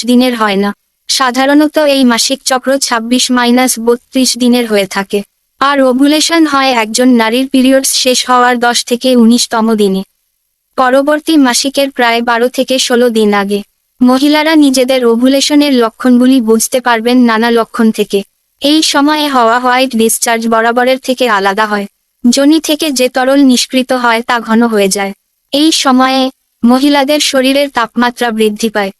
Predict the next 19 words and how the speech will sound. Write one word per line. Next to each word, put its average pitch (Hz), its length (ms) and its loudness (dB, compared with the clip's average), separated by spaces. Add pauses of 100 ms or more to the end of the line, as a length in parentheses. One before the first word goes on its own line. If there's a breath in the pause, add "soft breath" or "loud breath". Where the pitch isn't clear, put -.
(300)
কিছু 311 300 0
মহিলার 277 500 2
ওভুলেশনের 277 680 2
সময় 240 380 0
তলপেটে 240 520 -2
হালকা 247 400 -2
ব্যথা 240 340 -4
হয়, 254 220 0
যা 247 240 -2
কয়েক 247 280 -2
মিনিট 240 360 2
বা 233 180 0
এমনকি 226 420 0
কয়েক 220 280 -2
ঘন্টা 214 340 0
পর্যন্ত 226 480 0
স্থায়ী 220 400 -2
হতে 220 260 -2
পারে। 196 220 -4